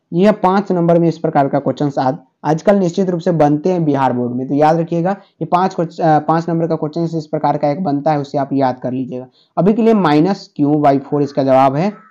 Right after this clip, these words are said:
याद रखिए। छियालीस नंबर सवाल है कि विद्युतीय द्विध्रुव आघूर्ण पी रो पर एक विद्युतीय क्षेत्र की तीव्रता ई के बीच का कोण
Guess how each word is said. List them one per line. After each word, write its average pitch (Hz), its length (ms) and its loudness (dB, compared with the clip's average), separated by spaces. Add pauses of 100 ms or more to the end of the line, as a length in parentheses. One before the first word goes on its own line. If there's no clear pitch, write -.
(260)
याद 135 320 2
रखिए। 120 380 -8 (1800)
छियालीस 185 460 4
नंबर 226 140 2
सवाल 156 320 4
है 196 120 2
कि 214 80 -2
विद्युतीय 165 760 0
द्विध्रुव 147 580 0 (440)
आघूर्ण 139 400 0
पी 180 580 -4 (720)
रो 160 200 2
पर 151 200 2
एक 151 100 0
विद्युतीय 151 420 2
क्षेत्र 170 220 -4
की 170 80 -2
तीव्रता 160 360 -2 (100)
ई 165 240 0 (200)
के 139 80 -4
बीच 143 240 -2
का 135 140 -2
कोण 160 260 -2